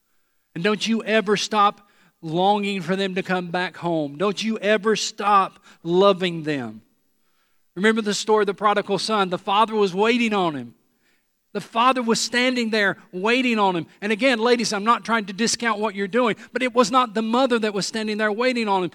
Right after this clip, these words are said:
It was the father who was standing there waiting on him. It was the father who embraced them. And God says, "The reason this is important is because that earthly father is a representative of the heavenly father."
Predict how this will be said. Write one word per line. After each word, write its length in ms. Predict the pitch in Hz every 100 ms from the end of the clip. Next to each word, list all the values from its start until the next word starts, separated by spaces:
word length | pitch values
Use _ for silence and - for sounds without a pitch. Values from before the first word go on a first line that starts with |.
| -
It 100 | 233
was 180 | 240 -
the 100 | 226
father 560 | - 254 262 247 214 196
who 80 |
was 140 | 214 196
standing 320 | - 226 220
there 160 | 226 214
waiting 340 | 247 233 214
on 140 | 196
him. 60 | 175 - -
It 60 | 240
was 160 | 240
the 100 | 233
father 460 | - 254 247 254 247
who 80 | 233
embraced 480 | 226 226 240 208
them. 160 | 214 190 - -
And 160 | 196
God 220 | 226 240 233
says, 240 | 233 - - - -
"The 120 | 233
reason 400 | 254 285 233 254
this 180 | 262 240
is 140 | 208
important 440 | 233 233 254 226 214
is 140 | 190
because 360 | 214 233 220 175
that 200 | 233 220
earthly 460 | 269 302 - 233
father 420 | 208 208 202 202 - -
is 140 | 214 202
a 60 |
representative 720 | 220 220 214 269 269 233 214
of 220 | 208 214 170 - -
the 80 |
heavenly 460 | 190 262 240 214 180
father." 400 | 151 143 -